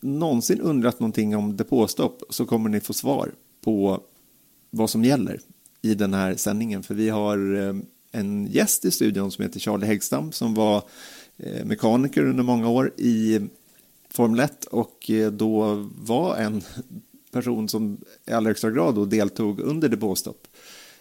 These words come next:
Eh, och lite andra intervjuer runt det som, som, eh, vi ska, ja, vi ska helt enkelt djupdyka i. Hur är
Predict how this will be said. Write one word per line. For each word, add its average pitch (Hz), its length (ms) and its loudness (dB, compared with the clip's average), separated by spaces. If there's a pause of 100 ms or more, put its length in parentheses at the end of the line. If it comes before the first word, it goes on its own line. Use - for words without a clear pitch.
(100)
Eh, 104 360 -2
och 143 240 2
lite 131 240 4
andra 104 280 0
intervjuer 104 560 2
runt 131 360 4
det 95 200 -2
som, 95 440 -6
som, 98 440 -8
eh, 101 260 -10 (280)
vi 107 120 -2
ska, 101 400 -6 (420)
ja, 180 80 -2
vi 175 120 -2
ska - 120 2
helt 156 180 4
enkelt 117 200 2
djupdyka 127 640 2
i. 101 200 2
Hur 147 400 2
är 113 260 -2